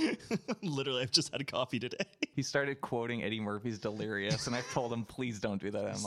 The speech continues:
Speaker 2: mic."
Speaker 1: Stop.
Speaker 2: Those are our thoughts on the Evil Dead Rise and the Evil Dead franchise.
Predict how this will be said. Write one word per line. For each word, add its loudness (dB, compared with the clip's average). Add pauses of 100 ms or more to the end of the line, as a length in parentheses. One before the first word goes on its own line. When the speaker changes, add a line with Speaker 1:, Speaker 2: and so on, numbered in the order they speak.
Speaker 2:
mic." -2
Speaker 1:
Stop. 0
Speaker 2:
Those 4
are 4
our 2
thoughts -2
on 0
the 0
Evil -2
Dead 0
Rise -2 (180)
and 4
the 0
Evil -2
Dead -4
franchise. -2